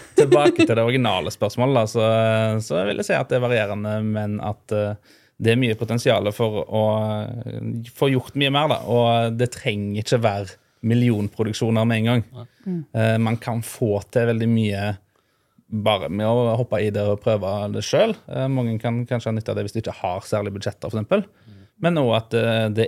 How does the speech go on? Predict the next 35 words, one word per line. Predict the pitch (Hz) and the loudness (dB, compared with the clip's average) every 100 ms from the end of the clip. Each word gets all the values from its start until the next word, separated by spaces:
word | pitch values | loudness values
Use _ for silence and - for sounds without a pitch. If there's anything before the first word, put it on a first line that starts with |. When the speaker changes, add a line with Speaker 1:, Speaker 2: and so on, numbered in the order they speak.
| - | -2
Speaker 1:
er | 104 95 98 - _ | -4 -4 -6 -10 _
de | 107 113 | -6 -4
siste | 123 110 | -2 -4
årene | 107 107 | -2 -4
blitt | 107 101 - _ - - _ _ _ _ _ - | -2 -6 -8 _ -20 -20 _ _ _ _ _ -2
lettere | 117 - _ - 90 107 | -2 -2 _ -2 -2 0
for, | 113 107 113 | 0 0 0
eh, | |
bedrifter | 107 113 110 110 | 0 0 -2 -2
flest | 113 107 - | -2 -4 -8
å | 107 104 107 - _ _ _ _ _ _ | -4 0 0 -2 _ _ _ _ _ _
få | 131 | 2
lagt | 123 107 - | 4 2 -2
videoinnhold. | 123 113 113 131 131 - _ _ - | -2 0 0 2 0 -2 _ _ -6
Speaker 3:
Mm. | 202 170 _ - | -4 -4 _ -4
Speaker 1:
Vil | 127 | 0
Speaker 3:
Så | |
Speaker 1:
du | 220 | 4
Speaker 3:
går | |
Speaker 1:
bare | 208 | 4
Speaker 3:
litt | 220 | 4
Speaker 1:
se | 220 | 2
Speaker 3:
inn | |
Speaker 1:
det | 185 | 2
Speaker 3:
på | |
det | 196 214 | 2 2
etterpå, | 202 | 2
Speaker 1:
an | |
å | 202 | 4
Speaker 3:
hvordan | 196 220 | 4 4
Speaker 1:
prøve? | |
Speaker 3:
kommer | 269 190 180 | 2 2 2
du | |
i | 202 | 2
gang | 202 196 | 4 4